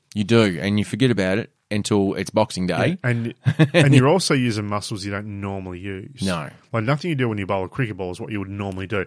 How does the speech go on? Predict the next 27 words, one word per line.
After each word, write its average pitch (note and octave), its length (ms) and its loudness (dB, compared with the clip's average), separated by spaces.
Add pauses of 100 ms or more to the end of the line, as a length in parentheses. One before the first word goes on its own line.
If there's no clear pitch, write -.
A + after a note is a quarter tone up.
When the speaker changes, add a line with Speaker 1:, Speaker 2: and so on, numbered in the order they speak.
Speaker 1:
Especially B2 340 4
Speaker 2:
Unless D#3 220 4
you B2 200 2 (160)
drop B2 240 -2
a A#2 40 -8
face - 380 -4
washer F#2+ 260 -4
and A2 160 -8
you G#2+ 80 -4
pick B2 200 -4
it A2 60 -4
up G2+ 160 -4
over A2+ 180 2
the G#2 80 0
top - 240 -4
of A2+ 60 -6
your F#2+ 100 -4
head G2+ 180 0
and F#2+ 120 -4
bend G2 180 -2
over F#2+ 180 0
that F#2+ 80 0
Speaker 1:
All A#2 220 10
Speaker 2:
way. G2+ 60 2
Speaker 1:
the G2 60 0
time. G#2+ 720 4
Speaker 2:
<laughs> - 40 -2